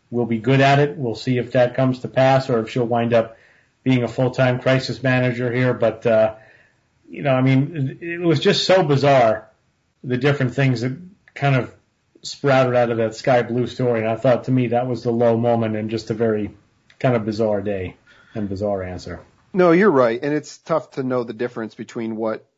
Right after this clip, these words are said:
Speaker 2: she was allowed to do and what just got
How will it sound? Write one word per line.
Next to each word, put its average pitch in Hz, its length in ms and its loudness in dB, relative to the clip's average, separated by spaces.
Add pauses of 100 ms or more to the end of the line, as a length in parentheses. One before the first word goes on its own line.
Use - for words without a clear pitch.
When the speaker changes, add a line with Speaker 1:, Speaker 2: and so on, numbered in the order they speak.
Speaker 2:
she - 320 -12
was 107 380 -8
allowed 110 480 -4
to 113 100 -16
do 101 560 -8 (180)
and 104 240 -12
what 104 300 -6
just - 280 -12
got 104 300 -6